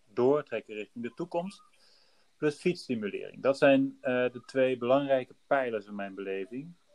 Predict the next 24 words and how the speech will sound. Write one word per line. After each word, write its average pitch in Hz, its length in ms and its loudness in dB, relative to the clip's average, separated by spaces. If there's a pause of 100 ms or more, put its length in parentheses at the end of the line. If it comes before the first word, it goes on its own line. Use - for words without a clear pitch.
(480)
En, 117 520 -2
eh, 117 300 2
als 110 140 -6
ik 101 80 -14
Jasper 143 340 6
goed 143 200 -4
begreep, 139 440 -2 (140)
dan 123 220 -6
hangt 135 260 -4
dat 127 160 -8
heel 139 160 -6
erg 131 140 -2
op 127 140 -8 (100)
de 113 300 -2
invloed 135 360 -8
van 117 120 -2
de 107 120 0
werkgevers. 113 760 2
Want 101 160 -14
die 147 160 -4
voelen 120 240 4
al 113 140 4
de 110 120 -4
druk 139 400 0